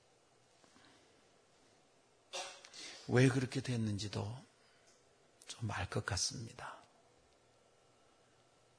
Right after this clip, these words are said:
마음이 되게 아픕니다. 사실은 지금 터진 일은 지금의 문제가 아니잖아요.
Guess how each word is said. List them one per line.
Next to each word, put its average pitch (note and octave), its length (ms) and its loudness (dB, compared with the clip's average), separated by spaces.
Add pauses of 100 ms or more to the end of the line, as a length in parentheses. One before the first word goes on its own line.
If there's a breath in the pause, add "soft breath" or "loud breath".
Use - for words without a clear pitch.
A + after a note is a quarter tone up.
(100)
마음이 A#2 540 8
되게 A2 340 2
아픕니다. - 680 -2 (180)
사실은 C#3 520 0 (560 loud breath)
지금 D#3+ 380 2
터진 B2+ 360 0
일은 A#2 400 4 (840)
지금의 E3+ 400 6
문제가 G2+ 420 4
아니잖아요. G#2+ 680 0